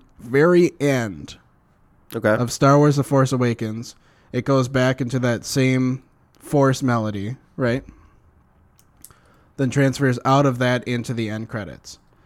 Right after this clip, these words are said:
Speaker 1: in the exact same way that it did in Episode three.
Speaker 2: Okay.
Speaker 1: All right.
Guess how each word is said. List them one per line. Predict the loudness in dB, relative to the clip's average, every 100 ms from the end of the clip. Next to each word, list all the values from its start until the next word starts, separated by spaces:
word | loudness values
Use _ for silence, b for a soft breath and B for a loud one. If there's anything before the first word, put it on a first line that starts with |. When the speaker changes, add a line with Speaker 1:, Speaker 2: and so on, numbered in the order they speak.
| b b b b
Speaker 1:
in | 0
the | 2 2
exact | 0 0 2 2 2 -2
same | -4 2 2 4
way | 2 2 2
that | 2 0
it | -2
did | -2 -2
in | -2
Episode | -4 -6 -6 -6 -6
three. | -4 -4 -4 -8 _ _ _ -16 -4
Speaker 2:
Okay. | 0 0 -2 _ _ _ _ -2
Speaker 1:
All | 0
right. | 0